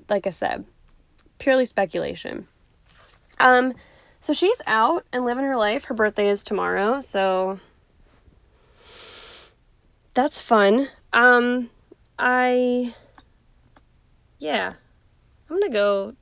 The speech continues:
take a nap or something. I just feel, <laughs> this took a lot of energy out of me for some reason. So, um, ho-, I hope you have a great True Crime Tuesday, and I don't even know what day it is anymore, or what's coming up, or what's happening. I'll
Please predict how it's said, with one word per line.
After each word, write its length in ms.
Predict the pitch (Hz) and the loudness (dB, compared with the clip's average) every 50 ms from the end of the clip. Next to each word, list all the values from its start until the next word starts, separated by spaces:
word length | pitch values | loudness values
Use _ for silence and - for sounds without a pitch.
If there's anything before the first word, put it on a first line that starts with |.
| _ | _
take 200 | - - 233 233 | -12 -10 -8 -6
a 40 | 254 | -4
nap 240 | 233 226 233 240 - | -4 -4 -4 -6 -8
or 60 | 190 | -10
something. 480 | 185 - 170 160 - 175 170 180 175 - _ _ _ | -10 -10 -10 -10 -10 -10 -10 -10 -12 -14 _ _ _
I 80 | 220 220 | -10 -10
just 160 | 233 - - | -10 -8 -6
feel, 140 | 285 285 247 - - - - - - | -6 -6 -6 -6 -10 -14 -14 -10 -8
<laughs> 100 | 269 254 - - _ _ _ _ - - _ _ _ _ _ _ _ _ _ _ _ - - - - - - - - | -8 -8 -8 -12 _ _ _ _ -20 -20 _ _ _ _ _ _ _ _ _ _ _ -16 -12 -12 -12 -12 -10 -6 -4
this 140 | 320 311 - | -4 -2 0
took 160 | 427 415 - | 0 2 4
a 60 | 359 | 6
lot 180 | 262 226 247 254 | 6 6 6 6
of 60 | 220 | 4
energy 320 | 220 240 254 233 196 185 | 2 2 2 2 2 2
out 120 | 170 165 170 | 2 2 0
of 60 | 175 | 0
me 100 | 180 180 | -2 -2
for 120 | - 196 | -4 -6
some 220 | 190 - 185 175 175 | -4 -4 -2 -2 0
reason. 340 | 175 180 170 175 156 190 | 0 -2 -2 -4 -6 -10
So, 320 | - - 262 254 247 247 240 - - - - - - - - _ | -2 4 6 6 6 6 2 -4 -12 -20 -20 -20 -20 -20 -4 _
um, 600 | - 247 247 247 240 233 233 233 233 226 233 220 - _ _ _ _ _ _ _ _ _ _ _ _ _ _ _ _ - - _ _ _ _ _ _ _ - | 4 6 6 6 6 4 2 2 0 0 -2 -4 -8 _ _ _ _ _ _ _ _ _ _ _ _ _ _ _ _ -20 -20 _ _ _ _ _ _ _ -16
ho-, 220 | - 208 220 220 - | -8 -4 -2 0 0
I 80 | - 214 | 0 0
hope 280 | 202 220 240 - - | 0 -2 -2 -2 -4
you 60 | 294 | -6
have 160 | 269 240 214 202 | -4 -4 -4 -4
a 40 | |
great 460 | - - 185 190 196 190 190 - - - _ _ _ _ _ _ _ _ _ - | -4 -2 -2 0 0 0 0 -2 -4 -8 _ _ _ _ _ _ _ _ _ -10
True 200 | - 208 196 190 | -6 -6 -6 -4
Crime 240 | - 185 175 180 | -4 -4 -4 -4
Tuesday, 640 | 180 - 202 196 233 220 - 185 180 180 190 196 196 - - | -4 -2 -2 -2 -2 -2 -2 -2 0 0 0 -2 -4 -6 -6
and 600 | - 202 196 196 196 196 190 190 185 185 - - - _ _ _ _ _ _ _ _ _ _ _ _ _ _ _ - | -4 -2 -2 0 0 0 0 -2 -2 -4 -6 -10 -18 _ _ _ _ _ _ _ _ _ _ _ _ _ _ _ -4
I 80 | 247 247 | -2 0
don't 80 | 233 | 2
even 140 | 208 196 185 | 2 2 2
know 260 | 185 175 175 175 170 | 0 0 -2 -2 -4
what 240 | 165 170 180 170 - | -6 -6 -8 -10 -8
day 200 | - 170 170 170 | -8 -6 -6 -4
it 80 | 170 170 | -4 -6
is 120 | 175 170 | -6 -6
anymore, 480 | 180 180 180 180 180 180 180 180 180 185 | -6 -4 -4 -2 -2 -2 -2 -2 -2 0
or 60 | 190 | 0
what's 220 | 190 196 196 - | 0 0 -2 -4
coming 300 | - - 202 190 185 185 | -8 -10 -8 -6 -4 -4
up, 300 | 185 185 185 185 180 - - | -4 -4 -4 -4 -6 -8 -10
or 100 | 180 180 | -8 -4
what's 220 | 185 190 190 - | -4 -4 -4 -6
happening. 640 | - 190 185 180 180 - 185 180 185 180 185 185 - | -8 -8 -8 -8 -8 -8 -8 -8 -6 -6 -6 -8 -6
I'll 220 | - - 247 254 | -4 -4 -4 -4